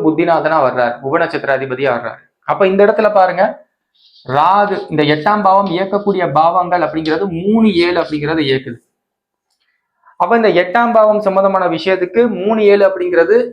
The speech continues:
ஓரளவு நன்மை தான் செய்யும். இந்த எட்டு அப்படிங்கிறது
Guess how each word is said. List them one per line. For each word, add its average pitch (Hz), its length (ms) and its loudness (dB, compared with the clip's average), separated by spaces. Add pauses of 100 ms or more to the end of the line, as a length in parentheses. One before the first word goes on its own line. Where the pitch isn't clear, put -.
(120)
ஓரளவு 185 400 2
நன்மை 170 340 -2
தான் 175 220 -2
செய்யும். 120 260 -10 (1080)
இந்த 139 100 2 (120)
எட்டு 156 240 0
அப்படிங்கிறது 180 420 0